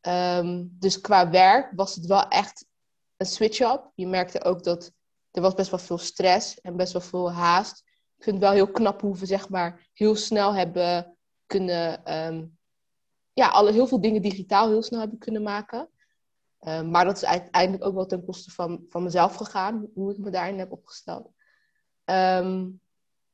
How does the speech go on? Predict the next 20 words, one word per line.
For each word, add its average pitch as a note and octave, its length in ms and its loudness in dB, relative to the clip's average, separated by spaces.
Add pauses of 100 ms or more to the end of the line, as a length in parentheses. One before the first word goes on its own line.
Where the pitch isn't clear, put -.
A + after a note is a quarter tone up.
(120)
dus G3 260 -4
qua F#3 300 2
werk G#3+ 520 2
was F#3+ 240 -4
het - 120 -14
dus, G3 280 -8
was F3+ 200 -6
het - 120 -12
echt - 220 -2
wel, F#3 200 -2
ja, F3 180 -2
gewoon F3 240 -6
een F3 80 -8
switch C4+ 400 -2
en F#3+ 220 -4
ook F#3 180 -2
wel F3+ 160 2
een F3 80 -2
uitdaging F#3 640 2
om F#3 340 -6